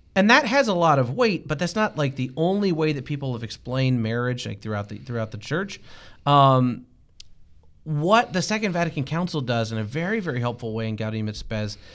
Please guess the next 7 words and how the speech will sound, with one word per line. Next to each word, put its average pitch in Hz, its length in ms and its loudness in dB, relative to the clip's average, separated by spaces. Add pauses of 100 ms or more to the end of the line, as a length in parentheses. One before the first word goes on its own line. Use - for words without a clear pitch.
(280)
is 147 200 2
say 156 280 2
that, 135 220 0
yes, 160 800 2 (680)
children 180 600 2 (100)
are 180 280 4
indeed, 139 800 2